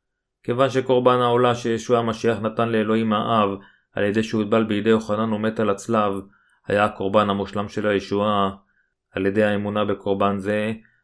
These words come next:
אנו נושעים לחלוטין. כיוון שחטאי העולם הועברו על ישוע המשיח אחת ולתמיד, כאשר הוא הוטבל על ידי יוחנן, הוא יכל לשאת את חטאינו אל הצלב,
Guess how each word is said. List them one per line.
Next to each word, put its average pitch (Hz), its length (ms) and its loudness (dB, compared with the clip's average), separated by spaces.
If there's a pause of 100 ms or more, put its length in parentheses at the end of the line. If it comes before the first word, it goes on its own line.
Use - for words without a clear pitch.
(120)
אנו 113 200 -2
נושעים 113 480 -2
לחלוטין. 107 840 -4 (760)
כיוון 98 320 0
שחטאי 98 440 -4
העולם 98 640 2 (340)
הועברו 104 560 2
על 104 80 6
ישוע 107 320 0
המשיח 107 500 0
אחת 104 220 -2
ולתמיד, 107 640 -2 (360)
כאשר 110 280 0
הוא 110 160 4
הוטבל 107 220 6
על 107 60 4
ידי 104 200 0
יוחנן, 110 720 0 (500)
הוא 117 120 0
יכל 113 260 4
לשאת 117 300 2
את 113 100 -10
חטאינו 117 540 0
אל 113 80 2
הצלב, 113 540 2